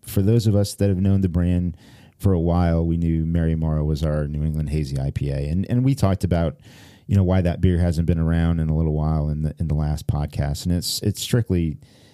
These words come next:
has to do with availability of hops that we were using. So, um, we said, if we were gonna make a new beer,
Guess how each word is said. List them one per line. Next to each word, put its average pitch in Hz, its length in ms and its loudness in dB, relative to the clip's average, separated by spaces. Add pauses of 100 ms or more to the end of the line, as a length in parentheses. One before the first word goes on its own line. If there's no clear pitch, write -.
(260)
has 90 360 0
to 85 100 -2
do 85 140 2
with 80 120 0
availability 76 720 0
of 69 60 -4
hops 71 300 -4
that 67 120 -2
we 73 240 -2
were 73 80 -2
using. 71 460 -4
So, 78 320 -2 (680)
um, 85 440 0 (320)
we 98 140 2
said, 92 240 0
if 87 140 -4
we 101 60 2
were 101 100 2
gonna 104 200 2
make 107 180 0
a 107 40 0
new 95 140 2
beer, 107 420 2